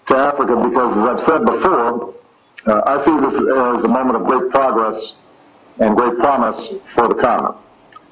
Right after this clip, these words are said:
Uh, it's true that Africa faces great challenges, and meeting these challenges together is a focus of my trip. Uh, but,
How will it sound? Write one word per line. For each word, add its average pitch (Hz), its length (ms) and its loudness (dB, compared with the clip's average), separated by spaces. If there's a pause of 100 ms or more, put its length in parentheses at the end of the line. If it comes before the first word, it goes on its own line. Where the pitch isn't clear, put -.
(500)
Uh, - 220 -8 (320)
it's - 220 -2
true 175 300 2
that 127 120 -2
Africa 127 720 -2 (480)
faces 139 300 2
great 135 220 0
challenges, 151 580 -2 (1200)
and 107 400 2
meeting 131 300 2
these 123 180 -2
challenges 127 420 2
together 139 360 2
is 110 80 0
a 117 100 -4
focus 127 340 0
of 110 80 0
my 113 240 0
trip. 151 280 -2 (1000)
Uh, 110 160 0
but, 123 640 -2